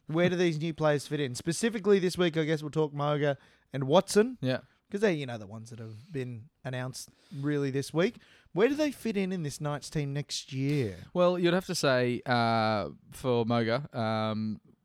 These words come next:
Speaker 2: Gagai goes, Moga's in.
Speaker 1: Walks straight in. I think he got the points over Gagai.
Speaker 2: Yeah.
Speaker 1: They, that was actually a really good matchup.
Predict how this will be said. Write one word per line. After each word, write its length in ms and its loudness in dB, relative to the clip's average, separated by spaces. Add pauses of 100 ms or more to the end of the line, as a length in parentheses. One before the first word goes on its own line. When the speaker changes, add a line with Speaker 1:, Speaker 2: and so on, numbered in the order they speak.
Speaker 2:
Gagai 300 0
goes, 240 0
Moga's 320 0
in. 80 2
Speaker 1:
Walks 160 0
straight 300 -6
in. 40 -6
I 140 0
think 220 -6
he 100 0
got 140 0
the 80 -6
points 480 -6 (180)
over 220 0
Gagai. 560 0 (680)
Speaker 2:
Yeah. 240 2 (120)
Speaker 1:
They, 240 4
that 240 2
was 100 0
actually 300 2
a 20 2
really 240 2
good 140 -2
matchup. 460 -2